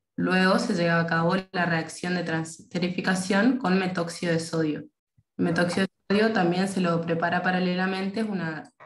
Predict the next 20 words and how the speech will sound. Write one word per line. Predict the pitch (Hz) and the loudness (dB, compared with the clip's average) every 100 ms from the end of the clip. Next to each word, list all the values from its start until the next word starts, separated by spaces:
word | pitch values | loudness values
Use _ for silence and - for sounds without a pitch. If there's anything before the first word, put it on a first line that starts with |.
| - | -12
reacción | - 175 165 175 | -4 -4 -4 -4
entre | 175 180 | -2 0
el | 175 | 0
metanol | 170 165 165 165 202 - - | 0 2 2 2 2 0 -4
y | 170 160 156 - | -4 -2 -4 -4
hidróxido | 165 165 165 - | -2 0 -2 -2
de | 185 | -2
sodio. | - 214 220 262 254 - _ _ _ _ _ _ _ _ _ _ _ _ _ | -2 2 4 2 0 -8 _ _ _ _ _ _ _ _ _ _ _ _ _
Y | - 196 220 226 | -4 0 0 0
esta | 185 185 202 196 185 | -4 0 0 2 0
reacción | 175 170 - 190 196 | -2 -4 -6 -6 -4
de | 175 | -4
transesterificación | - 180 185 208 196 214 208 202 - 202 247 262 | -4 -4 -4 -4 -4 -4 -4 -6 -4 0 0 -2
se | - 170 | -4 -4
lleva | 170 170 | -2 -4
a | 170 | -4
cabo | 170 170 170 | -4 -2 -2
a | 165 | -2
noventa | 165 165 180 190 190 | -4 -4 -4 -2 -2
grados, | 190 196 233 294 - - | -2 -2 -2 -4 -8 -20